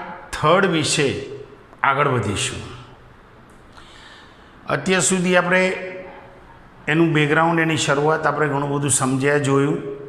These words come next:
હવે પછીના સવાલમાં એને શું પૂછવામાં આવ્યું છે, એને શું સવાલ કરેલા છે, એનું આપણે ધ્યાન રાખીએ અને આગળ વધીએ, શું કહેવા માગે છે.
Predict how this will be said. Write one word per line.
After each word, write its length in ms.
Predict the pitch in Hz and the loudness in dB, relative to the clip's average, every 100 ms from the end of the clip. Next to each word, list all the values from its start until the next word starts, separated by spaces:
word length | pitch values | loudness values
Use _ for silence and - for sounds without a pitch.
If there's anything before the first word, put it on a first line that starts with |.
| - - - - - - - - - | -18 -20 -20 -20 -20 -20 -20 -20 -6
હવે 300 | 123 147 202 | 0 2 2
પછીના 440 | 196 - 190 190 | 2 0 2 2
સવાલમાં 840 | 190 170 175 175 175 185 - - 160 | 2 2 2 2 2 2 -2 -4 0
એને 120 | 160 | 2
શું 280 | - 185 170 | 2 0 0
પૂછવામાં 460 | 165 170 170 175 | 0 2 4 4
આવ્યું 200 | 170 170 | 4 2
છે, 140 | - 190 - - - - - - | 0 -6 -8 -14 -18 -20 -20 -10
એને 180 | 131 143 | -2 0
શું 160 | 139 139 | 0 0
સવાલ 360 | 123 120 143 | 2 2 2
કરેલા 400 | 147 160 165 165 | 2 2 4 4
છે, 200 | 160 180 185 - - - - - - - | 2 -2 -4 -10 -16 -20 -20 -20 -18 -2
એનું 240 | 175 190 151 | 0 4 4
આપણે 380 | 127 139 131 - - - - - - - | 4 2 0 -4 -10 -14 -18 -20 -20 -8
ધ્યાન 320 | 127 139 160 160 | -2 2 4 4
રાખીએ 380 | 135 123 160 208 - - - - - - | 0 2 0 0 -6 -14 -18 -20 -20 -8
અને 140 | 151 156 | 0 2
આગળ 240 | 151 147 | 2 2
વધીએ, 280 | 127 120 123 | 0 2 2
શું 220 | 123 143 | 0 0
કહેવા 220 | 127 123 | 2 2
માગે 320 | 113 104 87 82 | 2 -2 -4 -8
છે. 180 | - | -10